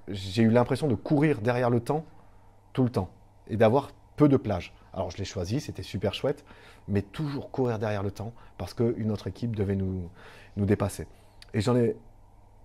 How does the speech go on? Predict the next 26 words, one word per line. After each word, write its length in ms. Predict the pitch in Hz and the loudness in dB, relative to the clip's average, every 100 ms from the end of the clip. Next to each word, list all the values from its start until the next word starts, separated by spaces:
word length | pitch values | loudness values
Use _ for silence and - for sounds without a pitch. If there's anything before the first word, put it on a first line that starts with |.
| - | 2
j'en 120 | 113 | 4
ai 80 | 113 | 6
tiré 320 | 151 147 160 | 4 4 4
une, 120 | 143 | 4
euh, 480 | 120 110 101 95 87 60 - - - - - - - - - - - - - - - - | 4 4 0 -2 -6 -10 -14 -20 -20 -20 -20 -20 -20 -20 -20 -20 -20 -20 -20 -20 -2 6
pas 120 | 123 | 6
une 120 | 120 | 6
idée, 320 | 131 143 156 - - - - 107 | 6 4 2 -6 -20 -20 -8 2
mais 100 | 113 | 4
une 80 | |
conclusion 460 | 113 127 135 143 180 | 4 2 2 0 2
que 260 | 143 123 92 - - - - - | 2 0 0 -10 -20 -20 -20 -4
oui, 220 | 117 156 | 4 4
je 120 | 160 120 | 4 4
veux 120 | 113 | 4
découvrir 400 | 127 - 113 107 | 4 2 0 -2
ce 60 | |
qui 80 | - | -4
est 20 | |
nouveau. 200 | 104 92 - | -8 -8 -6
Oui, 180 | 110 139 | 4 4
je 100 | 139 | 6
veux 120 | 113 | 4
être 80 | 113 | 4
dans 120 | 107 | 4
l'inconnu. 340 | 101 98 95 | 0 -2 -6